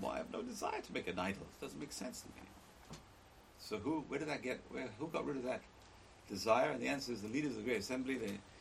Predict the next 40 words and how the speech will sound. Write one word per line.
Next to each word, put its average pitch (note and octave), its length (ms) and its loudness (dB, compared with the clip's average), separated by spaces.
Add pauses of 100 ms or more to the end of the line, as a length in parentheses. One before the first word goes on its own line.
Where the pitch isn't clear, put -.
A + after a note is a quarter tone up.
(360)
they G2+ 40 2
got B2+ 200 6
together, B2+ 360 8
they A2 100 4
made A2+ 200 4
a, G#2+ 100 2
"Hashem, C3 560 6
please D3 440 4 (100)
get A#2 140 4
rid C#3 160 4
of B2 120 4
this - 280 12
<coughs> - 80 -4
desire D3 420 10
for B2+ 300 6
idolatry." D#3 580 6 (1040)
Hashem G#2+ 180 -2
says, A2+ 160 -4
"Okay, B2 320 0
but G#2+ 80 -2
you A#2 80 -4
gotta B2+ 180 0
know, D#3+ 220 4 (880)
there's G#2 160 0
a G#2 60 4
balance C3+ 400 12
in C3+ 60 0
the D3 60 8
world E3 220 8
between A#2 260 2
idolatry B2+ 720 6
and A2 360 0
prophecy. - 380 -6 (1200)
When F3+ 200 12
idolatry C3+ 560 12
is B2 140 4
great, D#3 320 12
there's A2+ 100 4
great G#2 220 6
prophecy. - 340 2